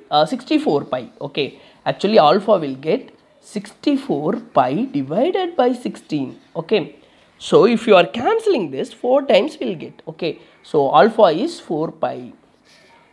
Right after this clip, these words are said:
What is the unit of alpha? Alpha is angular velocity by time,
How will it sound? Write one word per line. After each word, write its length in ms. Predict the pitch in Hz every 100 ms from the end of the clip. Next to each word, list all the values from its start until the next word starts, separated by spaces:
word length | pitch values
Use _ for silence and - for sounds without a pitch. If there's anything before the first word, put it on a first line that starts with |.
| -
What 160 | 349
is 140 | 415 415
the 80 | 349
unit 280 | 320 349 349
of 200 | 311 277
alpha? 520 | 269 262 254 254 - _ _ -
Alpha 300 | 180 262 -
is 380 | 294 277 285 - _ _ _ _
angular 360 | 180 277 285 277
velocity 460 | 233 220 233 254 214
by 140 | 170
time, 200 | 147